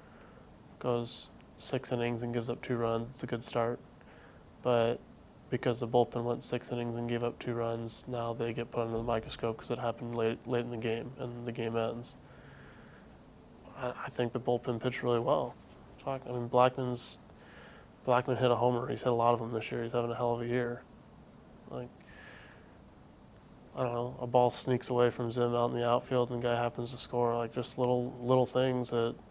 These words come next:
not anyone's fault per se. You know, would have been nice to add on some runs throughout the game, but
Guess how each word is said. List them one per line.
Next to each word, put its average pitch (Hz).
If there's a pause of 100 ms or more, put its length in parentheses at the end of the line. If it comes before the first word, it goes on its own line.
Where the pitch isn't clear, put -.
(1800)
not 120
anyone's 120
fault 123
per 127
se. 127 (340)
You 131
know, 127 (120)
would 131
have 123
been 123
nice 120
to -
add 123
on 120
some 123
runs 123
throughout 120
the 127
game, 123
but 120